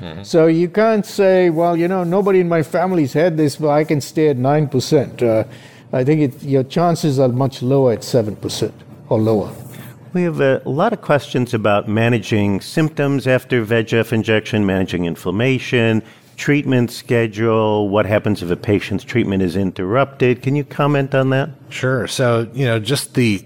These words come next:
Speaker 3: concept of having an injection in y-, one's eyes doesn't sound like an attractive way to spend an afternoon for most patients.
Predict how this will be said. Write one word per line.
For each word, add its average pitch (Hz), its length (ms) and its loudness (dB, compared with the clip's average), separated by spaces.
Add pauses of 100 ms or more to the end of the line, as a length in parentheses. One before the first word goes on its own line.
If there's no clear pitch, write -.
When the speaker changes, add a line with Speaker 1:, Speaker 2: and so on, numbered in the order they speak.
(140)
Speaker 3:
concept 147 760 -2
of 101 140 -2
having 98 480 0
an 98 440 -2
injection 110 920 -2
in 98 240 -4
y-, 92 200 -6
one's 98 520 -2
eyes 95 600 0
doesn't 101 380 -2
sound 98 300 -2
like 90 160 -4
an 95 100 -8
attractive 95 500 -2
way 98 140 2
to 85 100 -2
spend 98 340 -2
an 90 100 -2
afternoon 95 880 -2 (440)
for 98 140 -2
most 104 400 0
patients. 95 720 -2